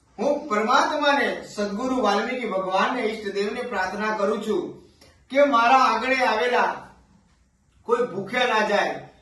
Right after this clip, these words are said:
એટલું સદગુરુ મને આપજે, અને જે મારું આશ્રમ છે ત્યાં કોઈ નિરાશ ના જવું જોઈએ, ત્યાંથી કોઈ ભૂખ્યો માણસ ના જવું જોઈએ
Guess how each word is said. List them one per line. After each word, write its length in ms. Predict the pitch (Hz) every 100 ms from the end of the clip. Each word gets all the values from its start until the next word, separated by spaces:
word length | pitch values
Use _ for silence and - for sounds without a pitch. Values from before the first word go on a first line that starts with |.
| _
એટલું 360 | 175 190 254 269
સદગુરુ 400 | 233 202 202 202
મને 300 | 185 175 170
આપજે, 380 | - - 190 180 147 - - -
અને 160 | 262 285
જે 160 | 285 277
મારું 400 | 262 254 254 185
આશ્રમ 580 | 190 - 262 311 311
છે 160 | - 208 - - - - _ -
ત્યાં 260 | 269 285
કોઈ 200 | 320 285
નિરાશ 460 | 214 202 220 240 - 226
ના 160 | 220
જવું 320 | 214 220 220
જોઈએ, 240 | 208 202 185 - - -
ત્યાંથી 360 | 226 233 247 262
કોઈ 300 | 254 247 - - - - - -
ભૂખ્યો 440 | 175 214 269 277
માણસ 380 | 202 196 240 240
ના 300 | 214 214 214
જવું 280 | 202 202 202
જોઈએ 240 | 196 175